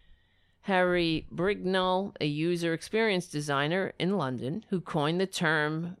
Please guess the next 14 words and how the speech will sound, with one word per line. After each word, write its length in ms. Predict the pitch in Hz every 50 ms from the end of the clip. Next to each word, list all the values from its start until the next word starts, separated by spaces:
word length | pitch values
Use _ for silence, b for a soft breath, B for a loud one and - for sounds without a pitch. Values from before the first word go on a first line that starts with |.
| - -
quote, 400 | - - 165 143 135 127 - -
"dark 520 | - 151 139 143 147 151 - - - - -
patterns" 680 | - - 160 165 170 147 131 113 110 - - - - -
for 260 | - - 160 156 147
manipulative 1160 | 147 147 156 160 160 170 190 202 202 - 190 175 175 175 170 - - 170 170 165 156 143 143
digital 400 | - 165 160 156 156 151 147 147
marketing 480 | 156 190 214 220 208 214 156 135 131 135
practices, 760 | - 127 120 117 - - 143 131 - - 110 120 - - - b b b b b b b b b b b b b
says 260 | - - 196 185 170 170
that 160 | 156 160 -
Trump's 380 | - - 196 196 202 - -
te-, 280 | - - 196 175 175 - - - _
team 500 | - - 233 254 220 151 131 131 135 170 - _ _ _ _ _ _ _ _ _ -
techniques, 1000 | 196 196 180 - - 165 190 240 277 208 - - _ _ - - - - - -